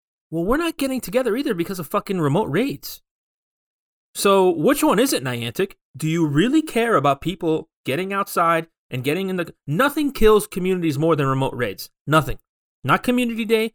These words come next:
not incenses. That's a fact. You can agree with that. Anybody that listens to this point can agree with that. Nothing kills getting people together more than remote raiding. If they really wanna make that point,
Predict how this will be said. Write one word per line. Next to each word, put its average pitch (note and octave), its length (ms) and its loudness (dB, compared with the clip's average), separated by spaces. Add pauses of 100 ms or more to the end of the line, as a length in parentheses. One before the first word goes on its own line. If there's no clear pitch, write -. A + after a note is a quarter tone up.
(240)
not D3 220 0
incenses. C3+ 540 -4 (240)
That's - 160 0
a E3 40 0
fact. - 520 -2 (240)
You D#3 140 0
can F3 120 0
agree D3+ 280 2
with A2+ 160 -4
that. G#2 200 -6 (120)
Anybody E3+ 580 2
that B2+ 120 -4
listens C#3+ 260 -6
to - 60 -18
this C3+ 140 -4
point C#3 240 -2
can B2+ 120 -4
agree A#2+ 280 -4
with A2 180 -8
that. F#2+ 160 -10 (440)
Nothing F3 540 0
kills C3 440 0 (100)
getting D3+ 280 0
people E3 260 2
together A#2 460 -4 (380)
more C3+ 480 2 (180)
than B2+ 160 0
remote B2+ 360 2
raiding. G#2+ 320 -4 (1400)
If D3+ 160 -2
they C3+ 140 2
really A3 380 0
wanna A#3 260 -2
make G3+ 240 -4
that E3+ 220 0
point, D3 280 -2